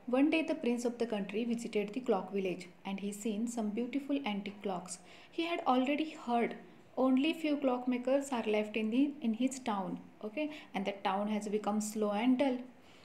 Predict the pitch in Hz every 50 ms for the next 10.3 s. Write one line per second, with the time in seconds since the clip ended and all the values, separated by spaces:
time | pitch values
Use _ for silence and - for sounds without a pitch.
0 | - - - 262 262 262 262 - 302 311 311 311 - 311 294 294 294 294 302 320
1 | 311 - 285 269 240 233 226 226 226 240 226 214 214 214 214 214 208 208 - -
2 | - - - - - - - - - - 240 233 233 233 220 220 220 254 254 262
3 | 254 - - - 208 202 220 233 - 262 262 262 262 269 247 233 233 233 233 -
4 | - - 233 240 254 269 262 - - - 262 254 247 247 254 247 247 247 254 -
5 | 262 254 247 214 220 214 220 220 - - 226 233 247 247 254 277 277 277 277 -
6 | - - 247 240 240 240 233 - - 233 220 214 - - 220 214 - 214 208 -
7 | - 220 208 208 - 226 220 208 180 208 - - - - - - - - - 208
8 | 214 220 214 214 - - - - - - - - 214 233 226 226 226 226 220 208
9 | 214 214 214 214 214 220 233 233 - 254 247 240 240 254 - - - 226 214 220
10 | 262 359 - - -